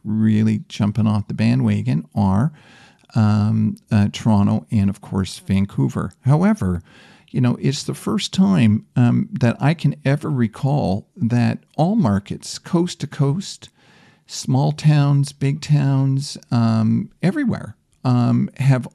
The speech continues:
all really, uh, done substantially well. Um, you know, I've never seen that. Normally you get the G T A area that does well in certain, you know, bigger,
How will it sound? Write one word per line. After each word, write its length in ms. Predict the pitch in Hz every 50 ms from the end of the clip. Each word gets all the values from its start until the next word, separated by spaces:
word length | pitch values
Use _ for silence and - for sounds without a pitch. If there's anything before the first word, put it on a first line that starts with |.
| _ _ -
all 540 | 156 175 214 190 120 101 95 101 120 151 - _ _ _ _ _ _ -
really, 640 | 131 147 165 175 170 139 117 120 117 120 - - - _ _ -
uh, 300 | 143 127 120 123 123 127 - -
done 300 | - 143 143 143 139 135
substantially 880 | 135 - - - - - - - 143 143 151 147 - - 143 131 117
well. 500 | 107 113 123 147 156 117 98 107 135 156 - - - - - - - - - _ _ _ _
Um, 580 | - - 120 120 123 120 117 120 127 131 - - _ _ _ _
you 120 | - 143 123
know, 160 | 117 120 - - _ _ _ _ _ _ _ _ _ -
I've 200 | - 120 120 131
never 420 | 127 123 127 135 143 147 147 156
seen 320 | 143 - - 143 135 131 117
that. 180 | 110 - - - -
Normally 360 | 120 113 117 127 135 135 131
you 160 | 120 113 117
get 240 | 110 - 117 - -
the 80 | - 110
G 220 | - - 139 131
T 300 | 117 - - 117 120 117
A 160 | 131 151 151 147
area 340 | 151 151 151 147 143 147
that 180 | 143 143 143 143
does 280 | - 139 135 131 135 -
well 480 | 135 135 135 135 135 135 139 135 135
in 160 | 131 - 98
certain, 500 | - - - - 135 131 131 - 147 135
you 120 | 117 - 131
know, 120 | 120 107 113 - -
bigger, 280 | 131 123 - 143 131